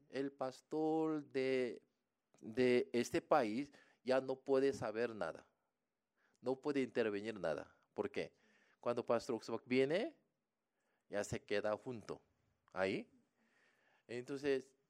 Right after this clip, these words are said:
inscripción, ¿qué pasa? Transporte, ¿qué pasa? ¿Ah? Hospedaje, ¿qué pasa? No importa, no sabe. <laughs>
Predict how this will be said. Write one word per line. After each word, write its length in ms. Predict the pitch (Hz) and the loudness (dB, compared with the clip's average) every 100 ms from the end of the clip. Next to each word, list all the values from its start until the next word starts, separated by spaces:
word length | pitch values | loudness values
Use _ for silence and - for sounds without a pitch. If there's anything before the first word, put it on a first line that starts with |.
| - | -12
inscripción, 760 | 117 110 - 104 95 - 101 | -12 -12 -12 -10 -10 -10 -12
¿qué 180 | - 131 | -6 -6
pasa? 920 | - 131 127 131 - 135 123 123 123 123 | -4 -6 -4 -6 -8 -8 -8 -10 -14 -10
Transporte, 840 | 120 113 110 _ 127 123 _ 120 - _ | -4 -4 -6 _ -4 -4 _ -8 -8 _
¿qué 120 | - | -10
pasa? 800 | 120 - 117 127 127 135 123 120 _ _ _ _ _ _ | -10 0 2 2 -2 -6 -4 -6 _ _ _ _ _ _
¿Ah? 240 | 135 202 _ _ _ - | -6 -6 _ _ _ -4
Hospedaje, 800 | 120 - - 127 135 - 135 _ _ | -4 -2 -4 -2 -4 -6 -10 _ _
¿qué 100 | 139 | -10
pasa? 460 | - 131 135 120 - _ | -8 -10 -10 -12 -14 _
No 100 | 117 | -8
importa, 580 | 107 - 107 - - - | -6 -2 -4 -4 -20 -20
no 120 | - 113 | -12 -4
sabe. 260 | 120 92 | -2 -2
<laughs> 220 | - - | -10 -20